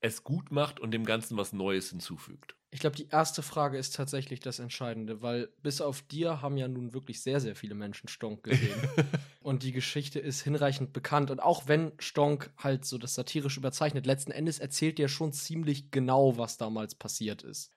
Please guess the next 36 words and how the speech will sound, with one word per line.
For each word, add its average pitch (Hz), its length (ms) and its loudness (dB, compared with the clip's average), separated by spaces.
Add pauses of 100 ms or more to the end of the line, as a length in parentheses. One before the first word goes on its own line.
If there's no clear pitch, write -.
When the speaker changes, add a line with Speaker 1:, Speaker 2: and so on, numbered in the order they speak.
Speaker 2:
Die 165 180 -2
Serie 190 360 6
jetzt 185 280 4
hat - 140 -4
schon 190 260 6
ihre 160 260 2
Berechtigung, 120 800 2
weil 139 140 6
sie 143 160 2
halt 143 260 4 (140)
mehr 165 240 10
ins 156 120 0
Detail 135 420 2
gehen 110 280 -2
kann, 110 240 -6
weil 117 140 0
sie 123 320 -2 (180)
dokumentarischer 135 1200 2
angehaucht 113 640 -4
ist, 113 180 -4
ne? 165 160 4
Weil 143 100 8
du 135 80 8
das 139 140 4
alles 151 220 4
vielleicht 143 320 2
ein 139 40 -2
kleines 156 300 6
bisschen 170 400 0
mehr 156 200 0
ernst 196 400 -2
nehmen 226 260 2
kannst 226 360 0
als 202 220 -2
den 208 240 -2
Titelfilm 220 720 0